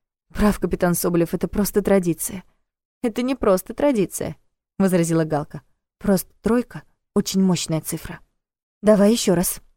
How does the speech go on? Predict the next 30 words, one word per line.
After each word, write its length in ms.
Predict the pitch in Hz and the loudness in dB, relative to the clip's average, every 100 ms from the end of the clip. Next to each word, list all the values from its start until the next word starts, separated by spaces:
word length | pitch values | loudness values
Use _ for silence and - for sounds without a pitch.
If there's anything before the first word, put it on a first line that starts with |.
| _ _ _ _ _ _ | _ _ _ _ _ _
Они 280 | 185 180 165 | 2 2 2
позвали 380 | 170 160 170 170 | 0 0 0 2
дух 180 | 170 | -2
снова. 440 | - 202 202 156 156 _ _ _ _ _ | 0 0 0 -2 -10 _ _ _ _ _
И 120 | 202 190 | 2 4
на 180 | 180 | 4
этот 260 | 175 170 - | 2 -2 -2
раз 280 | 196 190 - | -2 -2 0
Юля 220 | 185 175 | 2 2
почувствовала 680 | 175 - 220 - 180 175 175 | 0 -2 -4 -4 -2 -2 -2
что-то 400 | - 220 208 175 | -4 -4 0 0
еще 240 | 165 190 | 0 -4
до 260 | 170 208 196 | 0 2 2
того, 440 | 170 165 175 208 - _ _ _ - | 0 0 -2 -4 -10 _ _ _ -2
как 260 | 214 - | -2 2
их 160 | 202 175 | 0 2
голоса 420 | 185 180 - 185 | 2 2 0 -2
стихли. 580 | - - 180 - 165 143 _ _ _ _ _ _ _ | -4 -4 -6 -6 -12 -16 _ _ _ _ _ _ _
Пламя 380 | 180 180 170 165 | 0 2 2 0
свечи 340 | - 175 - | -2 -2 0
дрогнуло 500 | 165 175 180 170 165 | 0 0 0 0 0
от 120 | 165 | 0
внезапно 460 | 175 175 180 180 175 | 0 0 0 0 0
дохнувшего 580 | 175 - 180 - 180 180 | 0 0 -2 -2 -2 0
в 40 | |
лицо 240 | 180 - 190 | 0 -2 -6
холода, 520 | - 233 170 147 151 - - - | -4 -2 -2 -4 -8 -14 -20 -2
заметного 720 | 208 190 185 196 202 170 160 | 2 4 4 4 2 0 0
даже 280 | 156 190 190 | 2 2 2
зимой. 520 | 180 214 226 160 - | 2 0 0 -4 -8